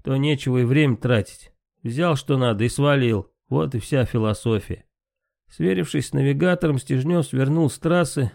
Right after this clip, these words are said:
на второстепенную дорогу, ведущую к станции Новочеркасск. Именно туда в двадцать часов с минутами должен прийти дополнительный поезд на Адлер под номером двести два А.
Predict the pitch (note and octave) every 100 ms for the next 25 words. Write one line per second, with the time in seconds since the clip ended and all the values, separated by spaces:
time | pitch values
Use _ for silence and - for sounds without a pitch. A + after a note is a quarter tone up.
0 | - B2 - C3+ - C#3 D3+ D3+ C#3 C3
1 | C3+ F3 D#3 A#2 B2+ C3+ D#3 - A#2+ -
2 | D3+ C#3+ - B2 C3+ - C#3+ C#3 B2+ -
3 | - _ _ _ _ _ _ - B2 C3
4 | A#2+ B2+ A2+ C3+ A#2 F#2 G#2 B2+ - -
5 | A#2 - C3+ A2+ A2 A2 C#3 C3+ G#2+ F#2+
6 | - - B2 C#3 B2+ A#2 A2+ A#2 - E3
7 | D3+ G#2 G#2+ - B2+ D3+ C#3+ C#3 C3 A#2
8 | D3 D#3 - C3+ C#3+ D#3 A#2 F2+ - _
9 | _ - A2 B2 C3+ B2+ A#2+ G#2+ G#2 B2+
10 | - G#2 G#2+ B2+ A#2+ - B2 A#2+ F2+